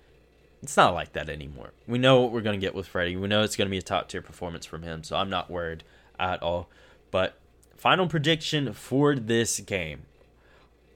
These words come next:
I do think this is a game that could potentially go either way. I do. And I think that, again, like I said, Columbus is hot, and the Hurricanes have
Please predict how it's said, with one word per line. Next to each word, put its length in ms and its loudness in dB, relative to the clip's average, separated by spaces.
I 180 8
do 400 0
think 280 0
this 200 0
is 160 0
a 100 4
game 300 0
that 260 6
could 180 2
potentially 640 -2
go 520 2
either 440 0
way. 360 -2
I 120 4
do. 280 6
And 600 2
I 120 6
think 320 -2
that, 260 0
again, 380 2
like 180 -2
I 80 0
said, 320 0
Columbus 480 -2
is 180 -6
hot, 500 0
and 380 -4
the 140 -2
Hurricanes 560 -4
have 420 0